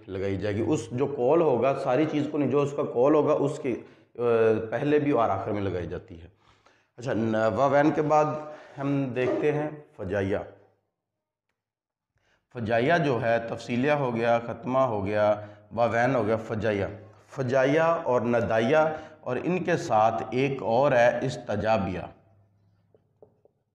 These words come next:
इन तीनों का इस्तेमाल हम देखते हैं।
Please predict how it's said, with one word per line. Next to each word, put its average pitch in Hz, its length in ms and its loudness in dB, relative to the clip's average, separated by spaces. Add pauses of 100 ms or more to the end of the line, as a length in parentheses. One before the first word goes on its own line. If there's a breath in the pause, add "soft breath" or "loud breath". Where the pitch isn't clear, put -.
(880)
इन 156 100 -4
तीनों 151 340 0
का 143 120 0
इस्तेमाल 101 540 -2
हम 95 160 -6
देखते 85 400 -12
हैं। 104 280 -14